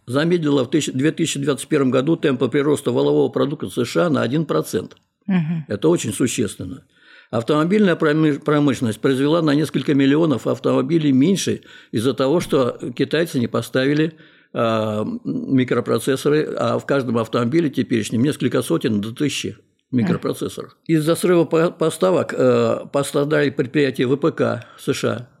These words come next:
Speaker 1: поскольку они тоже, э, зависят от импорта. Производство смартфонов, планшетов, телевизоров, бытовых электро-, электроприборов, металлопродукции.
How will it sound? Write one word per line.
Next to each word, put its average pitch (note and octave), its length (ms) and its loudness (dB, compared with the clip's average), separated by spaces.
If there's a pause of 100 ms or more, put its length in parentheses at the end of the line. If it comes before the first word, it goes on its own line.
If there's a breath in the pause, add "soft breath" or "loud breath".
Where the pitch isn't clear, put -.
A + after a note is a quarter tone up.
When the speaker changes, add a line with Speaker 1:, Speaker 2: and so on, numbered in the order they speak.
(120)
Speaker 1:
поскольку A#2+ 320 -2
они C#3 140 2
тоже, C3+ 480 0
э, G2+ 560 -6
зависят G#2+ 420 -4
от A#2 140 -4
импорта. G2 420 -8 (560 loud breath)
Производство D#3+ 480 2
смартфонов, C#3 760 -2
планшетов, C3+ 680 0
телевизоров, B2+ 720 0
бытовых E3 400 0
электро-, D3 260 -4
электроприборов, C3+ 840 0
металлопродукции. B2 1000 -2